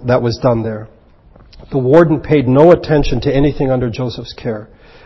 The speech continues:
because the Lord was with Joseph and gave him success in whatever he did. Yes,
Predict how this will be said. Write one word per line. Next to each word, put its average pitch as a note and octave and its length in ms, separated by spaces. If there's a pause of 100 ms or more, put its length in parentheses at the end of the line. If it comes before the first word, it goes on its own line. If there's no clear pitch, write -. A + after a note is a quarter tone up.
(140)
because A#2+ 320
the B2+ 80
Lord B2 300
was A#2 180
with C#3+ 160
Joseph A#2+ 400
and A#2 140
gave B2 180
him A#2+ 160
success - 600
in A#2 120
whatever A2 320
he B2+ 160
did. A#2+ 280 (1800)
Yes, C#3 280